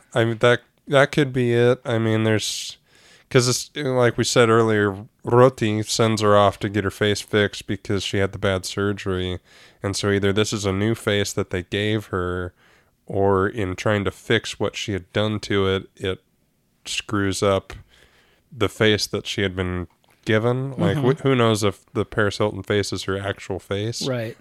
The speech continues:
Speaker 1: I would assume not.
Speaker 2: <laughs> Yeah.
Speaker 1: based on what the story is, but
Speaker 2: Mm-hmm.
Speaker 1: who the hell knows? But it peels off on stage.
Speaker 2: <laughs> Yeah, it just, like, blew off.
Speaker 1: <laughs> Like silly putty, just
Speaker 2: Then she's got, then she just looks like something out of Hellraiser.
Speaker 1: <laughs> Yeah. And she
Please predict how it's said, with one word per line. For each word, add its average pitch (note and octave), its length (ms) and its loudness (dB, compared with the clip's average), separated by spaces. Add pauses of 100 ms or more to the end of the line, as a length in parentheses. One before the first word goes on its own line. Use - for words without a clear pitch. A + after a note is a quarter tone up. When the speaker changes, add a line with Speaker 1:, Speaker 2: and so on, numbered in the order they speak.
Speaker 1:
I G#2+ 60 2
would G#2 100 6
assume F2 360 -4
not. F#2 340 -2 (160)
Speaker 2:
<laughs> - 240 -18 (500)
Yeah. C3+ 260 -8 (220)
Speaker 1:
based G2+ 280 2
on G2 140 0
what F#2 160 0
the F#2 80 -8
story A2 420 -2
is, B2 280 0
but F2+ 360 -2
Speaker 2:
Mm-hmm. - 120 -14
Speaker 1:
who G2+ 100 -4
the F2+ 80 -4
hell F2 160 -4
knows? F2 360 -6 (320)
But A2 100 4
it - 80 2
peels C3+ 280 6
off F#2 240 4
on D#2+ 160 -2
stage. E2+ 480 -4 (120)
Speaker 2:
<laughs> - 120 -6
Yeah, G3 260 10
it F3+ 80 4
just, F#3+ 280 2
like, D#3 220 -2
blew D3+ 280 -2
off. C#3 280 2 (280)
Speaker 1:
<laughs> - 40 -20
Like G2 200 0
silly F#2+ 340 4
putty, F2+ 320 0
just F#2 160 -10 (480)
Speaker 2:
Then E3+ 260 -6
she's C#3+ 240 -8
got, C#3 220 -2
then D3 140 -2
she C#3+ 140 -6
just C3+ 220 -6
looks C#3+ 200 -4
like C3 140 -6
something C3+ 340 -8
out B2+ 120 -6
of B2 60 -8
Hellraiser. C3+ 560 -6 (340)
Speaker 1:
<laughs> - 80 -8
Yeah. - 160 6 (600)
And A#2 200 0
she G#2 200 2